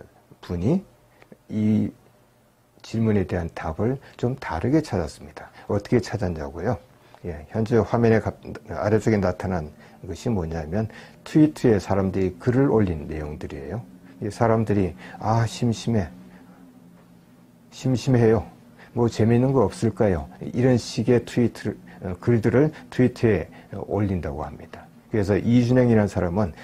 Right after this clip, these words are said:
어디에 착안을 했냐 하면 사람들이 어떤 시간에 이런 종류의 트위트, 포스트를 가장 많이 올릴까? 그걸 통해서 한국 사람들이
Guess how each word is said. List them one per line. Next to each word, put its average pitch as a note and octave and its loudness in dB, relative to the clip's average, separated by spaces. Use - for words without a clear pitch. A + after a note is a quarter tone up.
어디에 G#2 2
착안을 A2+ 0
했냐 G2 -2
하면 D#2 -6
사람들이 A#2 0
어떤 C3 0
시간에 C#3 0
이런 C3+ 2
종류의 A2 2
트위트, G2+ -2
포스트를 G#2 -2
가장 C3 -4
많이 G#2 0
올릴까? F#2+ -2
그걸 C3+ 2
통해서 C3 2
한국 B2+ -2
사람들이 G#2+ 0